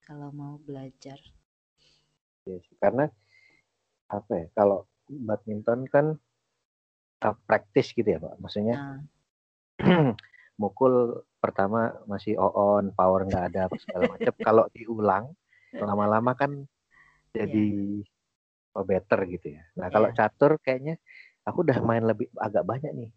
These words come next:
Speaker 2: kok masih on, on aja gitu. <laughs>
Speaker 1: Karena belajarnya nggak terarah kan.
Speaker 2: Kayaknya
Speaker 1: Jadi
Speaker 2: sih gitu.
Speaker 1: misalnya, kalau aku dulu latihan di klub, misalnya aku udah tahu kalau aku kalau pegang putih, aku pasti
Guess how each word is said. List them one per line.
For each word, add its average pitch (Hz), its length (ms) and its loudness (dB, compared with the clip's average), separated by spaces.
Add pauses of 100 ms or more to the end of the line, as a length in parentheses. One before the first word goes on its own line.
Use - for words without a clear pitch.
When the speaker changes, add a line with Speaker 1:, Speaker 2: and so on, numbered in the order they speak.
Speaker 2:
kok 151 160 2
masih 139 220 0
on, 131 280 6
on 123 220 4
aja 135 240 -2
gitu. - 180 -10
<laughs> - 540 -16 (460)
Speaker 1:
Karena 165 280 -6
belajarnya 156 580 -6
nggak 156 200 -10
terarah 156 440 -12 (160)
kan. 147 200 -20 (500)
Speaker 2:
Kayaknya 117 300 -6
Speaker 1:
Jadi 131 100 -6
Speaker 2:
sih 180 80 -6
gitu. 185 100 -6
Speaker 1:
misalnya, 175 540 -6 (520)
kalau 165 300 0 (140)
aku 170 200 -8
dulu 196 280 -8
latihan 170 480 -6
di 156 180 -8
klub, 190 320 -8
misalnya 165 480 -8
aku 185 140 -6
udah 165 280 -2
tahu 165 380 -4
kalau 156 400 -8
aku 156 420 -12
kalau 147 600 -10
pegang 143 380 -10
putih, 175 420 -10
aku 160 340 -12
pasti 175 560 -12